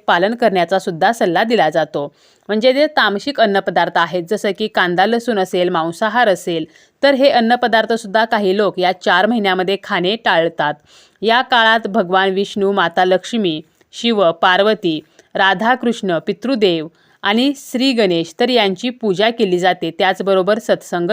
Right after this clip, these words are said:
केला जातो. चातुर्मासामध्ये दान करणे हे विशेष फलदायी मानले आहे, कारण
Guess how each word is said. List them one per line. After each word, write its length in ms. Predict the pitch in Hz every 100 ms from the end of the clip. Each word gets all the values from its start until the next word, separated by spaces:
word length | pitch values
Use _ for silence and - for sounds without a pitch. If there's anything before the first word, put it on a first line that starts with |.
| 240
केला 220 | 214 160
जातो. 340 | 160 156 160 147 - - _ _
चातुर्मासामध्ये 960 | 240 240 269 254 247 254 240 233 233 240 - _ _
दान 280 | 196 190 202
करणे 340 | 208 208 220
हे 160 | 233 233
विशेष 340 | 220 262 262 -
फलदायी 420 | 233 208 202 208 240
मानले 360 | 220 165 165
आहे, 300 | 170 165 175 180 _ _ -
कारण 260 | 208 233